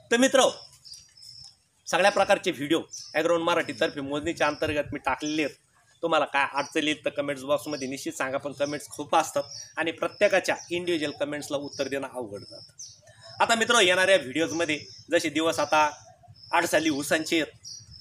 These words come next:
येणाऱ्या रब्बी हंगामाच्या पिकांचे आहेत, तर प्रथम काम ॲग्रोवन मराठी व आठ साली ऊसावर, पूर्व हंगामी ऊसावर आणि सुरू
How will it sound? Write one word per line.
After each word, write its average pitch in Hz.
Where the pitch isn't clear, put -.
येणाऱ्या 160
रब्बी 160
हंगामाच्या 156
पिकांचे 180
आहेत, 135
तर 165
प्रथम 175
काम 156
ॲग्रोवन 151
मराठी 151
व 165
आठ 160
साली 151
ऊसावर, 151
पूर्व 165
हंगामी 147
ऊसावर 147
आणि 151
सुरू 139